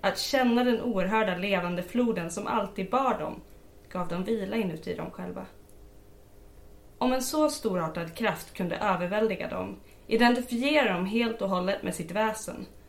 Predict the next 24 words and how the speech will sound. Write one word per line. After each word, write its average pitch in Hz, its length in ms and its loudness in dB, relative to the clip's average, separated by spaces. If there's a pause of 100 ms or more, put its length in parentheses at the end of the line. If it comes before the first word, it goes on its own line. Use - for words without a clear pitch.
(120)
så - 120 -4
att 208 60 -2
de 226 140 4
visste 277 460 0
att 202 140 2
de 202 120 -2
bara 180 160 0
var 165 80 -4
stoftkorn - 720 -4
i 175 80 -2
den 185 180 0
oerhörda 220 540 0
andning 208 500 -2
som 214 200 -2
lyfte 269 320 -2
vartenda 254 380 0
grässtrå 196 540 -2
till 208 160 -4
dess 175 200 -2
lilla 175 220 -4
höjd 196 360 -4 (420)
och 196 80 -6
vartenda 208 340 2
träd 196 360 -2